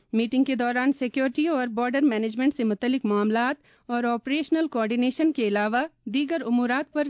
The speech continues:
तबादला ख्याल किया गया। फायर एंड इमरजेंसी सर्विसेज महकमे में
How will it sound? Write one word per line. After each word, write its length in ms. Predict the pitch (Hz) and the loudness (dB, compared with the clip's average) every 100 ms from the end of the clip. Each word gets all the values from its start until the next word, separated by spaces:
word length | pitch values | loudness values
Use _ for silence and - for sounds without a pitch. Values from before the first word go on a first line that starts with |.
| 269 | -2
तबादला 400 | 262 311 269 202 | -2 -2 -2 -4
ख्याल 260 | - 196 202 | -6 -6 -6
किया 280 | 233 208 190 | -6 -6 -6
गया। 320 | 180 208 185 - _ _ _ _ _ _ _ _ _ | -4 -4 -4 -8 _ _ _ _ _ _ _ _ _
फायर 280 | - 254 330 | -4 -2 0
एंड 140 | 359 339 | 2 4
इमरजेंसी 520 | 320 302 330 349 359 | 2 2 0 0 -2
सर्विसेज 460 | - 320 320 349 | -2 -4 -4 0
महकमे 440 | 311 302 - 311 339 | 0 0 0 2 4
में 180 | 349 | 2